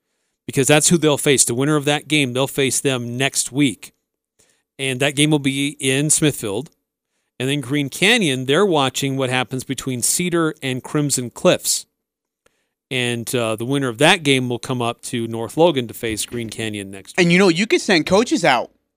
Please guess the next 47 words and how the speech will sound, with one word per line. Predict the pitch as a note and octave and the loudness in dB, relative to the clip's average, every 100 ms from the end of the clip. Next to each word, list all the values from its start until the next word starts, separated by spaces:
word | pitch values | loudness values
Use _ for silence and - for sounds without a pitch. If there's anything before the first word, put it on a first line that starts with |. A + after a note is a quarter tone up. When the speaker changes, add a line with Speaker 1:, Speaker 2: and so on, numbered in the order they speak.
| _ - | _ 0
Speaker 2:
You | G#3 | 2
really | A3 C#4+ G3 | 4 2 0
could. | C4 G3 | 0 0
You | |
could | F3 | -2
say, | - E3+ | 2 2
"Hey, | F#3+ D3+ | 4 2
I | C3+ | 0
need | E3+ | -2
you | F3 | -2
to | E3+ | -2
go | E3+ | -2
take | F3 D#3+ | -2 -2
a | |
look | D3 C3 | -2 -4
at | - | 0
this | E3+ F#3+ | 0 2
game | G#3 G3 G3+ G3 _ _ _ _ _ | 2 2 2 -2 _ _ _ _ _
and, | D3 C#3+ C#3 | -2 0 2
and | C3+ C3 | 2 0
just | C3 - | -2 0
tell | E3 | 2
me | F3 | 2
what | E3+ E3 D#3+ | 2 0 -4
you | |
see. | D3 D3+ A#2 - _ | -6 -2 -2 -6 _
What | B2+ D3 | -2 0
are | |
you | |
seeing | D#3 E3+ | 0 2
offensively? | C#3+ - F3+ F#3+ F3 | 2 2 0 2 2
What | D3+ | 2
are | |
you | C#3+ | 0
seeing | D#3 C3+ | 0 2
defensively?" | D3+ D3+ D3 B2+ B2+ C3+ | 2 0 0 -4 -4 -2
Stuff | - D3 D3+ | 0 0 2
like | C3 A#2+ | 0 2
that. | C3 A2+ - _ _ _ _ - | 2 2 -6 _ _ _ _ -2
You | G3 | 0
could | G#3 | 4
honestly | F#3+ A3 G#3+ | 4 2 -2
send | F3+ F#3+ F3 | -2 0 2
a | |
coach | F3+ G3+ D3+ | 0 2 4
out | C#3 F3 | 4 2
and | C3+ B2 B2 A#2+ B2+ | -2 -4 -4 -4 -8